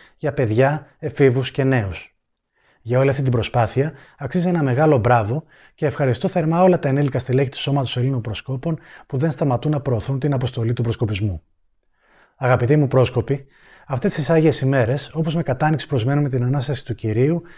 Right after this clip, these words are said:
ας διατηρήσουμε την ελπίδα και την αισιοδοξία μας ότι σύντομα θα ξεπεράσουμε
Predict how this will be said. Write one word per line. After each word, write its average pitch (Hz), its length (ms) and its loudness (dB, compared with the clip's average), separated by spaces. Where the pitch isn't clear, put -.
ας 147 140 -2
διατηρήσουμε 156 640 2
την 135 120 -4
ελπίδα 135 400 0
και 117 100 -6
την 131 80 -2
αισιοδοξία 127 540 -2
μας 151 280 -4
ότι 135 200 -6
σύντομα 143 300 -2
θα 143 60 0
ξεπεράσουμε 127 680 -2